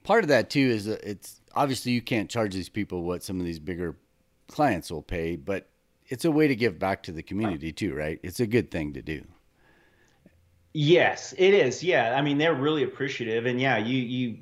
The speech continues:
Speaker 2: don't, you've gotta slide your scale with it. And yeah, I'm not gonna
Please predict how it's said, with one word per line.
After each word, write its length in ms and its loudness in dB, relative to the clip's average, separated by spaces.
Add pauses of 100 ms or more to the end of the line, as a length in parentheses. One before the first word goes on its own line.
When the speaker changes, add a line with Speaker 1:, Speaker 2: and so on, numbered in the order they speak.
Speaker 2:
don't, 320 2
you've 220 2
gotta 440 4
slide 440 2
your 120 -4
scale 480 0
with 220 -2
it. 260 4
And 220 0 (600)
yeah, 200 6
I'm 120 6
not 260 4
gonna 380 0